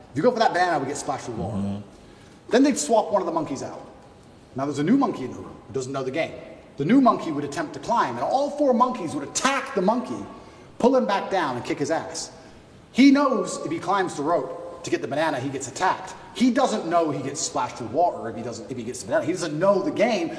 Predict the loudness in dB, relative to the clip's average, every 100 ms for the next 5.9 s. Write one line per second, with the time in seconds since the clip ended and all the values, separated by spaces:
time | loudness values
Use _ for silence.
0 | -4 0 4 6 6 2 0 -2 0 2
1 | 2 0 2 4 4 2 -4 -8 -6 -2
2 | 2 0 0 -4 -4 -10 -12 -16 -20 -20
3 | -20 -20 -20 -20 -20 -20 -4 -2 0 -2
4 | -4 -14 -8 0 0 2 0 0 0 -2
5 | -6 -4 -4 -2 -2 -2 -6 -10